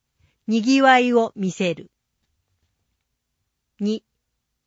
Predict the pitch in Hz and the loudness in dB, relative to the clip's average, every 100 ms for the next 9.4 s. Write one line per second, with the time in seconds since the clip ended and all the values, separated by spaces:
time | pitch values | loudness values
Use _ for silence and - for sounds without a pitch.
0 | _ _ _ _ - 311 330 339 339 330 | _ _ _ _ -2 4 6 6 8 8
1 | 320 320 - 269 170 156 165 160 - _ | 6 2 0 0 0 -4 -8 -8 -10 _
2 | _ _ 202 220 - 320 311 311 311 285 | _ _ -2 -2 0 0 2 2 0 0
3 | 254 285 285 277 285 277 269 262 254 254 | 0 2 2 0 0 2 2 2 2 0
4 | - _ _ 277 320 349 - 339 330 311 | -8 _ _ -2 0 0 -2 0 2 2
5 | 294 226 170 160 165 196 - - - 220 | 2 2 0 -2 -4 -8 -8 -12 -6 -4
6 | 214 - - 208 202 208 - - 294 277 | -4 -6 -8 -4 -4 -6 -8 0 0 0
7 | - 233 262 277 226 180 151 185 - 320 | -2 -4 2 2 2 0 -2 -4 -4 -2
8 | 339 - 330 339 320 _ 208 185 175 175 | -2 -4 -4 -2 -4 _ -2 0 0 0
9 | 170 - 147 143 | -4 -8 -14 -14